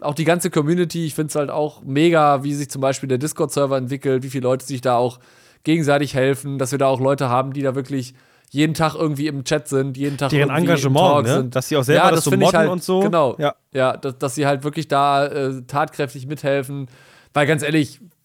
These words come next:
Speaker 1: Nico und ich sind beide so zeitlich eingebunden, dass wir das einfach auch nicht schaffen. Und ich find's cool, dass sich da sowas entwickelt hat, dass wir da eine coole Community sind,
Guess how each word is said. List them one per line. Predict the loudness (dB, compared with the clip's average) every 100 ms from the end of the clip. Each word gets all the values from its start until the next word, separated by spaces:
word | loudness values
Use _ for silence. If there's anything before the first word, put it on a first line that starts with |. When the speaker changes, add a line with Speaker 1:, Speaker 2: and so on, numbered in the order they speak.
| _ _ _ -20 -20 -12
Speaker 1:
Nico | -6 -4 0 0
und |
ich | -2 -6
sind | -4
beide | 0 2 4 2 0
so | -4
zeitlich | -2 -2 -2 -4
eingebunden, | -6 -4 -4 -4 -4
dass | -4 -4
wir |
das | -6 -6
einfach | -8 -6
auch | -4
nicht | -6
schaffen. | -4 -4 -4 -4
Und | -6 -8 -18 -18
ich | -8 -2
find's | -2 0
cool, | 0 2
dass | 2
sich | 0
da | -2 -2
sowas | 0 -2
entwickelt | -2 -2 -2 0
hat, | -2
dass | -4
wir | -4
da | -4
eine | -4 -4
coole | -4 -6
Community | -4 -4 -4 -4 -4
sind, | -4 -4 -8